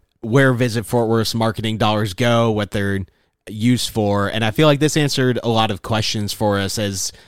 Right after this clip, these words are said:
to, not necessarily negative questions, but just giving more clarity, more behind the scenes of where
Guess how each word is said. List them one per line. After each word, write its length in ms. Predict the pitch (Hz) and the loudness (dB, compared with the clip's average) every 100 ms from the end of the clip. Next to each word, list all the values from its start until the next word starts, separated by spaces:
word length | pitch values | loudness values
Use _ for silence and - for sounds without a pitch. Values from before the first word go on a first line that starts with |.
| _ _ | _ _
to, 420 | 131 113 101 95 - _ _ _ _ _ _ _ _ | 0 2 0 -2 -6 _ _ _ _ _ _ _ _
not 220 | 135 151 | 0 2
necessarily 600 | 139 - 127 107 90 82 - | 2 2 0 0 -4 -10 -14
negative 560 | 98 120 156 147 101 - | -6 -2 0 0 -2 -2
questions, 520 | 95 87 - 110 107 | -6 -6 -4 -4 -2
but 160 | 110 104 | -4 -2
just 460 | 117 104 - - - _ 104 | -2 0 -2 -4 -12 _ -4
giving 460 | 120 123 117 110 | 0 2 2 -2
more 260 | 113 110 110 | -2 0 0
clarity, 500 | - 110 104 107 107 | 0 -2 0 2 2
more 220 | 104 101 | 2 0
behind 400 | 95 98 110 104 | 0 -2 -2 -4
the 60 | 98 | -4
scenes 540 | - 110 104 98 95 | -4 -4 -4 -4 -6
of 680 | - 104 98 95 98 90 101 - _ _ | -4 -2 0 0 -2 -2 -6 -8 _ _
where 560 | 90 104 101 104 104 | -4 0 0 0 -2